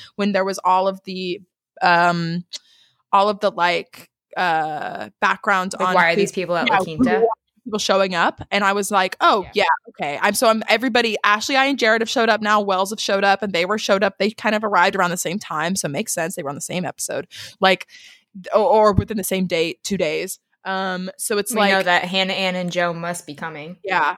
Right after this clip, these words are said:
Speaker 1: I'm, but, but no, you know what I bet Hannah Ann and Joe were doing?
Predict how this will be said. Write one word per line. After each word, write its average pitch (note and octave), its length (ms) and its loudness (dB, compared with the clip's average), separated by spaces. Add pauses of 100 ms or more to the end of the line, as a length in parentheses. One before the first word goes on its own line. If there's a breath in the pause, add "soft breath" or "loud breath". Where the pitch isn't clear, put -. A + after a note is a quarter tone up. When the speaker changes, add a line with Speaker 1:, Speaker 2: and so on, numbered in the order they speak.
Speaker 1:
I'm, F#3 280 -8 (320)
but, A3+ 180 -2
but D#4 300 6
no, A3+ 360 2
you G3+ 120 -2
know G3+ 140 0
what G3+ 200 2
I G3 80 2
bet G3 200 -2
Hannah G3+ 220 -4
Ann F#3 160 -4
and F#3 120 -8
Joe F3 180 -2
were A3 120 -2
doing? D4 300 -4